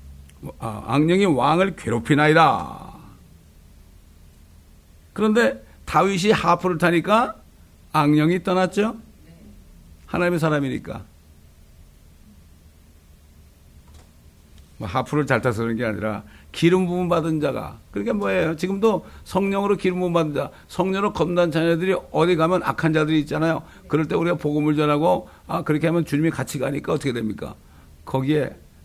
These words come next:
아, 평안이 오는 거고 주님을 영접하는 거예요. 그래서 그게 성령과 능력이 아니고서는 내가 말씀을 전하지 않았다. 설득되는 하-, 사람의 말을 하지 않고 사람의 지혜로 하지 않고 성령과 능력으로 나타나게 되었다. 그러니까 우리가 복음 전하러 가면 세상 어디를 가도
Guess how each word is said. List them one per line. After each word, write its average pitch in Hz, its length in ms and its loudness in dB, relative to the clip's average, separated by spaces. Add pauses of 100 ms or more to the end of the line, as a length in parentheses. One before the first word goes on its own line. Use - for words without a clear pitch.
아, 131 200 -10
평안이 120 300 -6
오는 113 220 -4
거고 107 200 -6
주님을 117 260 -2
영접하는 107 440 -6
거예요. - 180 -10
그래서 - 320 -12 (200)
그게 - 140 -6
성령과 170 600 2
능력이 151 420 2
아니고서는 131 560 -2 (220)
내가 147 240 -6
말씀을 139 320 -4
전하지 113 300 -6
않았다. - 440 -10 (440)
설득되는 170 600 0
하-, 151 220 -4
사람의 143 540 2
말을 147 140 2
하지 139 140 0
않고 156 100 0
사람의 139 380 0
지혜로 135 260 2
하지 123 160 0
않고 120 440 0 (260)
성령과 147 600 4
능력으로 131 680 0
나타나게 110 420 -6
되었다. 101 280 -10
그러니까 202 340 -2
우리가 196 200 0 (140)
복음 165 200 -6
전하러 160 240 0
가면 170 180 -2
세상 160 320 -2
어디를 143 380 -2
가도 143 500 0